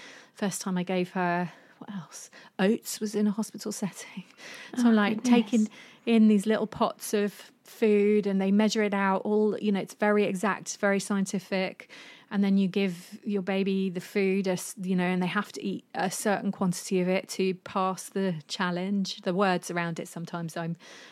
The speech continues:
Speaker 1: not that crazy about. It's like you can, you know, your baby is passing or failing a challenge. <laughs> Just feels
Speaker 2: <laughs>
Speaker 1: like quite in-,
Speaker 2: God.
Speaker 1: intense, <laughs> quite
Speaker 2: Mm.
Speaker 1: intense. But thankfully we passed a few. And, um, so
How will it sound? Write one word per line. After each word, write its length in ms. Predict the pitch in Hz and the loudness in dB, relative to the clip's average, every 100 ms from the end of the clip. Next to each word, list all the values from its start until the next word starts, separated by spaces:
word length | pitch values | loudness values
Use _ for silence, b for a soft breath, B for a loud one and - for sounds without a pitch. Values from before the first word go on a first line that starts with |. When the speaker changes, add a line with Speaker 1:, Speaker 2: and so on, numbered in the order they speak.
| B | B
Speaker 1:
not 140 | 190 175 | -4 -4
that 120 | - | -4
crazy 360 | - 170 160 156 | -4 -2 -2 -4
about. 340 | 160 165 - | -2 -4 -6
It's 120 | - | -4
like 140 | 175 175 | -4 -2
you 160 | 170 | -6
can, 260 | - 165 139 - | -4 -4 -4 -2
you 80 | 185 | -4
know, 140 | 160 - _ B B - | -4 -8 _ B B -8
your 100 | 185 | -6
baby 480 | 160 170 160 160 156 | -2 0 0 0 -2
is 80 | 156 | -4
passing 460 | - 170 170 170 156 | -4 -4 -4 -6 -6
or 100 | 160 | -6
failing 440 | 170 156 156 156 | -6 -4 -4 -6
a 40 | |
challenge. 880 | 156 - 165 165 196 - - - - | -4 -2 0 2 2 2 -2 -2 0
<laughs> 0 | |
Just 180 | 214 247 | 4 4
feels 280 | 220 196 180 | 4 0 -2
Speaker 2:
<laughs> 40 | - | -6
Speaker 1:
like 260 | - 226 | -10 -14
quite 360 | - - - 208 B B B B B B - - | -8 -2 2 2 B B B B B B -8 0
in-, 160 | 180 | 2
Speaker 2:
God. 100 | 175 - | 2 2
Speaker 1:
intense, 880 | 180 175 - 160 175 202 226 - - | 0 0 2 2 2 2 0 0 4
<laughs> 20 | |
quite 320 | - - 294 | 8 10 12
Speaker 2:
Mm. 40 | 302 | 10
Speaker 1:
intense. 640 | 311 320 277 214 233 - B B 403 311 | 10 8 10 8 4 -8 B B -4 0
But 160 | - - | -2 4
thankfully 560 | 403 359 - 240 254 | 4 4 2 6 6
we 100 | 277 | 6
passed 540 | 277 349 311 254 - - | 2 4 6 4 2 -6
a 40 | |
few. 480 | - 175 170 165 170 - | -4 0 2 2 0 0
And, 340 | 202 196 190 | 2 2 2
um, 520 | 196 190 190 196 214 | 2 2 2 0 -4
so 360 | - 202 196 | 0 4 4